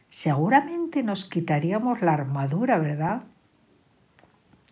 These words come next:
Reconocer que somos vulnerables, admitirnos y querernos así, es el principio del autorreconocimiento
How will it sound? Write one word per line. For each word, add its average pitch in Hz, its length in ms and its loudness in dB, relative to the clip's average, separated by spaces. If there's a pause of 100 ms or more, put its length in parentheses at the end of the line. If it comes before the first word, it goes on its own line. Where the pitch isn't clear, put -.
(220)
Reconocer 165 1080 0
que 170 140 -2
somos 208 480 -4
vulnerables, 196 1040 2 (520)
admitirnos 180 1400 2 (300)
y 180 120 -2
querernos 247 760 2
así, 214 800 0 (720)
es - 200 2
el 294 220 4
principio 190 720 2
del 208 160 4
autorreconocimiento 156 1600 0